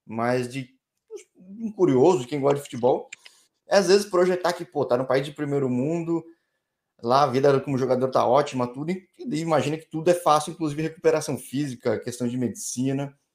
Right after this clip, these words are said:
Nem sempre é. E às vezes tem alguns lugares que pra jogador, que às vezes o pessoal olha um mercado super estranho, pro jogador é muito bom. Mas uma coisa que eu vi que mesmo nesses lugares, recuperação física,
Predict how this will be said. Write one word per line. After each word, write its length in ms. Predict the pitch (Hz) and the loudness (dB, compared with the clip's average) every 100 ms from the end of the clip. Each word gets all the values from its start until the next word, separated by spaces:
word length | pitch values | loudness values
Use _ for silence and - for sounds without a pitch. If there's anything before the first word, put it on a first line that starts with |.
| _ _ _ | _ _ _
Nem 140 | 233 381 | -6 -4
sempre 380 | 220 233 294 | -2 -2 0
é. 280 | 175 160 165 - _ _ - | 2 2 0 -12 _ _ 0
E 100 | 151 | 2
às 100 | 131 | 2
vezes 220 | 165 190 | 0 0
tem 80 | 185 | 0
alguns 180 | 170 165 | 2 0
lugares 440 | 151 143 151 160 | 4 6 6 2
que 120 | - | -8
pra 220 | 160 156 | 2 4
jogador, 580 | 147 143 139 127 143 - - _ _ _ _ _ | 4 4 2 4 0 0 -8 _ _ _ _ _
que 80 | 143 | 2
às 80 | 131 | 2
vezes 120 | 143 | 2
o 40 | |
pessoal 220 | 151 147 139 | 0 6 6
olha 100 | 147 | 6
um 40 | |
mercado 400 | 143 143 135 135 | 4 4 2 2
super 260 | - 160 156 | -2 0 0
estranho, 680 | - - 139 156 185 208 208 - - - _ _ _ _ _ _ _ _ _ _ _ | -2 2 8 8 8 2 -6 -18 -20 -20 _ _ _ _ _ _ _ _ _ _ _
pro 100 | 202 | 2
jogador 300 | 202 208 196 | 4 4 4
é 20 | |
muito 200 | 202 208 | 2 -2
bom. 380 | 190 147 113 113 120 | 2 2 2 -4 2
Mas 220 | 160 180 | 4 4
uma 140 | 220 | 2
coisa 280 | 214 214 240 | 4 2 2
que 260 | - 226 - _ | -6 -14 -16 _
eu 220 | 202 240 | 4 4
vi 140 | 147 202 | 0 -6
que 120 | 202 | 0
mesmo 220 | 190 247 | 2 2
nesses 200 | 220 220 | 0 -2
lugares, 340 | 202 175 190 - | -2 2 0 0
recuperação 520 | 190 214 208 196 185 | -4 -2 -2 -2 -6
física, 420 | 196 220 277 349 | -8 -10 -8 -10